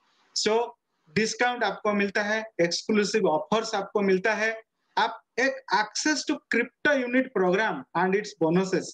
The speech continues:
हम लोग discuss करेंगे हमारा जो बेहतरीन product है crypto unit program, जो crypto unit का जो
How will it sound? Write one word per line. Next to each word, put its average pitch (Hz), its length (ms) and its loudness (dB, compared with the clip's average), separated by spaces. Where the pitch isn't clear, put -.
हम 208 140 2
लोग 247 160 0
discuss 240 400 -2
करेंगे 233 340 0
हमारा 214 420 0
जो 220 160 2
बेहतरीन 196 560 0
product 185 460 0
है 202 320 0
crypto 202 480 2
unit 196 400 0
program, 180 440 2
जो 175 380 0
crypto 170 300 0
unit 185 400 2
का 185 160 0
जो 175 360 2